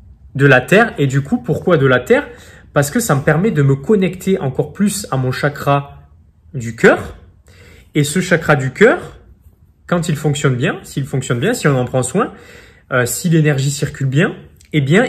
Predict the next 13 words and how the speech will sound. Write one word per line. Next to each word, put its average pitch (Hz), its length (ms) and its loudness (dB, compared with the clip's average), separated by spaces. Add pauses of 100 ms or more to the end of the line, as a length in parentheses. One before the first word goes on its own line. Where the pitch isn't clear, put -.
il 170 120 2
rééquilibre 208 680 2
l'ensemble 208 580 0
des 143 80 -2
chakras - 720 -4
dans 151 100 -2
ton 190 140 -6
corps. - 320 -6
C'est - 160 -8
magique, 302 280 2
ça, - 340 -4 (320)
tu - 120 -8
vois. - 320 -2